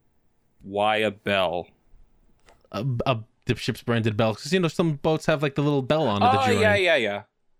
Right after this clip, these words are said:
Speaker 2: You got a Dipships branded bell.
Speaker 1: No, we should get a foghorn.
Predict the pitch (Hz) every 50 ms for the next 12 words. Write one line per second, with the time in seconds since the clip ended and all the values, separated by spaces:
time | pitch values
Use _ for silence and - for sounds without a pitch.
0 | _ _ _ _ _ _ _ _ _ _ _ _ _ - - - 127 123 113 120
1 | 135 - - 123 - - 131 127 123 123 120 135 147 123 107 - - _ _ _
2 | _ _ _ - - - _ _ _ _ _ _ _ _ _ _ - 185 175 135
3 | 170 185 - 196 214 190 165 - - 151 156 196 190 143 131 110 95 92 95 98